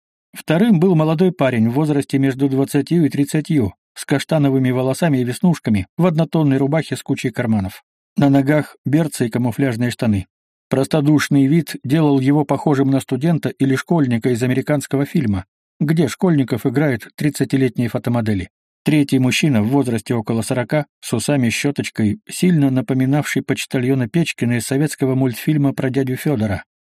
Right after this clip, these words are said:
Четвертым был лысый мужчина лет тридцати с пристальным взглядом и крупными мышцами, полностью одетый в камуфляж. Пятый — молодой парень лет тридцати пяти, одетый в байкерский прикид. Оружия не было ни у кого.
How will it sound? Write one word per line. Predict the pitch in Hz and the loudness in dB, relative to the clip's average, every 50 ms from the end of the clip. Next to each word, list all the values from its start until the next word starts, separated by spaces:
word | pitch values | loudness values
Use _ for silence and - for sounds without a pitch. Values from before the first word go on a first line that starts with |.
| _ - | _ -6
Четвертым | - 143 - 175 214 233 208 - 147 135 127 | -4 -2 2 2 2 2 4 2 2 2 4
был | 135 135 | 4 4
лысый | 135 151 202 196 - - 180 | 4 4 2 2 2 2 4
мужчина | 180 190 185 - - - 151 135 131 | 4 4 4 2 0 -2 -2 0 0
лет | 123 131 151 151 - | 0 0 -2 -2 -2
тридцати | - 139 143 - - 139 - - 185 | -2 -2 -2 0 0 -4 0 0 0
с | 165 - | -2 0
пристальным | - - 156 160 - - 147 139 139 139 135 | 0 0 0 0 0 0 0 2 2 2 0
взглядом | 123 123 156 185 175 147 147 147 | 0 0 0 0 2 2 2 2
и | 139 | 2
крупными | - 151 165 170 - 175 165 165 170 | 2 0 -2 -2 0 0 2 4 4
мышцами, | 165 147 123 - - - 113 107 101 95 - _ _ _ _ _ | 4 2 2 0 -4 0 0 0 0 0 -6 _ _ _ _ _
полностью | - 180 170 156 143 135 131 - - 135 131 131 127 | 0 2 2 4 2 2 0 0 0 0 0 2 0
одетый | 127 127 156 165 - 147 127 120 - _ _ | 0 0 -2 -2 0 -2 -2 -4 -6 _ _
в | - - | -20 -6
камуфляж. | - 135 127 127 - - 131 104 95 - - - _ _ _ _ _ _ _ _ _ _ _ _ _ | -4 -4 -2 -2 -4 -4 -6 -6 -6 -6 -10 -14 _ _ _ _ _ _ _ _ _ _ _ _ _
Пятый — | _ 123 110 107 107 - 139 160 165 - _ _ _ _ _ _ _ - | _ 0 0 2 0 0 -2 -2 -2 -6 _ _ _ _ _ _ _ 0
молодой | 170 170 196 214 214 233 208 | 2 2 4 4 4 2 2
парень | 214 - 143 135 131 135 123 127 - - - | 2 2 0 0 2 0 0 -2 -4 -4 -2
лет | 123 143 165 - - | 0 0 0 -2 -2
тридцати | - 139 143 - - 143 - - 120 | 0 0 0 0 -2 -4 -2 -2 -2
пяти, | - 117 110 - 180 180 - _ _ _ _ | -2 -2 0 0 0 -2 -2 _ _ _ _
одетый | - 117 123 180 180 - 147 123 | -2 0 0 0 0 0 -2 -2
в | 110 | 0
байкерский | 110 127 135 139 - 135 127 - - 127 | 0 0 0 0 0 -4 -4 -2 -6 -6
прикид. | 113 - 120 110 - - 104 - - - _ _ _ _ _ _ _ _ _ _ _ | -4 -4 -4 -6 -6 -6 -8 -10 -12 -20 _ _ _ _ _ _ _ _ _ _ _
Оружия | - 131 143 165 160 139 151 143 135 | 0 0 2 2 2 2 2 2 2
не | 143 147 143 | 2 2 2
было | 131 131 131 | 0 0 0
ни | 131 127 | 0 0
у | 127 120 | -2 -2
кого. | - 127 117 110 95 87 | -2 -2 -2 -2 -4 -4